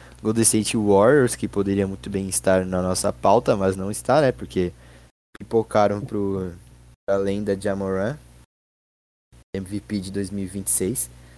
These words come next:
É... e aí, assim,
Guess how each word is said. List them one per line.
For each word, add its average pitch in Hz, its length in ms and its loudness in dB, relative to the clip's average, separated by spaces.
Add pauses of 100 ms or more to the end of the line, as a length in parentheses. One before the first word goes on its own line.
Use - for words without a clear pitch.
(340)
É... 90 560 0 (880)
e 156 60 6
aí, 165 200 8
assim, 113 440 2